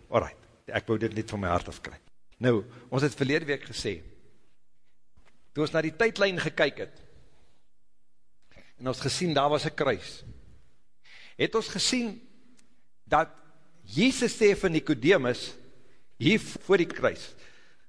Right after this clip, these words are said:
in Johannes drie vers drie, hy sê, "Nicodemus, as iemand nie weergebore word nie, kan hy die koninkryk van God nie sien nie." En dis waar ons die woord wedergeboorte kry,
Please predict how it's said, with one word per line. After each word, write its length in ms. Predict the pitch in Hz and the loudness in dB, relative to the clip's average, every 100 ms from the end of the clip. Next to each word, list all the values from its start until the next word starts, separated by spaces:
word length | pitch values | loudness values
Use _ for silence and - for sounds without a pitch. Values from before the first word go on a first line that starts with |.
| - - - - | -20 -20 -14 -4
in 80 | 135 | -2
Johannes 380 | 131 143 175 - | 2 2 2 0
drie 140 | 151 175 | -4 0
vers 240 | 151 127 | 0 2
drie, 180 | 127 117 | 4 4
hy 60 | 110 | 2
sê, 140 | - 165 156 - - - - | 2 0 -2 -12 -18 -16 -8
"Nicodemus, 800 | 165 208 156 233 202 120 - - - - - - - - - - | -4 -2 2 4 4 -2 -6 -12 -16 -18 -20 -20 -20 -20 -20 0
as 240 | 196 233 - - | 2 4 0 -4
iemand 400 | 240 269 240 165 | 0 2 0 0
nie 140 | 208 | 0
weergebore 640 | 147 170 190 180 131 156 156 | 4 2 4 2 4 4 4
word 240 | 139 139 | 2 0
nie, 100 | 156 147 | 0 2
kan 140 | 135 | 4
hy 80 | 131 | 4
die 120 | 123 | 0
koninkryk 440 | - 165 160 151 | 0 0 2 0
van 140 | 143 139 | 0 -4
God 260 | - 131 | -2 -4
nie 80 | 131 | -4
sien 240 | 120 123 104 | -4 -4 -2
nie." 80 | |
En 80 | 104 | 2
dis 180 | 117 147 | 2 4
waar 160 | 208 170 | 2 2
ons 180 | 175 | 0
die 140 | - 135 | 0 0
woord 260 | 120 139 | 2 2
wedergeboorte 720 | 113 135 151 - 120 123 - | 2 2 2 -2 0 0 0
kry, 320 | 113 110 107 | -4 0 0